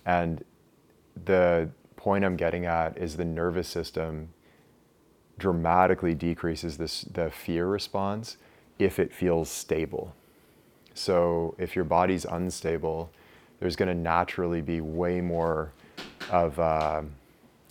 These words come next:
a sort of anxiety and a guardedness, a defensiveness. The body will shut down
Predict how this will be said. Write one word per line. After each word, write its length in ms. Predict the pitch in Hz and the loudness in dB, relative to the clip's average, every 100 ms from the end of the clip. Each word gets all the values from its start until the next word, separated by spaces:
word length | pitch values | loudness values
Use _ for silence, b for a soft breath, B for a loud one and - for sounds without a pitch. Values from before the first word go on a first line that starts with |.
| - | -6
a 80 | 87 | -4
sort 260 | - 87 | 0 2
of 100 | 85 | 2
anxiety 880 | 85 85 80 80 78 85 80 82 82 b b b - | 0 -2 -2 -2 0 0 -2 -4 -8 b b b -8
and 120 | 87 | -4
a 100 | 85 | -4
guardedness, 760 | 73 80 82 85 76 78 78 85 | -2 0 0 0 -4 -8 -8 -8
a 40 | |
defensiveness. 720 | 80 - 82 80 78 78 78 | -8 -8 -8 -8 -8 -8 -10
The 100 | - | -8
body 280 | 78 82 85 | 0 0 2
will 80 | 80 | 0
shut 380 | - 85 82 - | -2 -2 -4 -4
down 600 | 87 90 85 82 80 85 | -2 0 -2 -4 -6 -10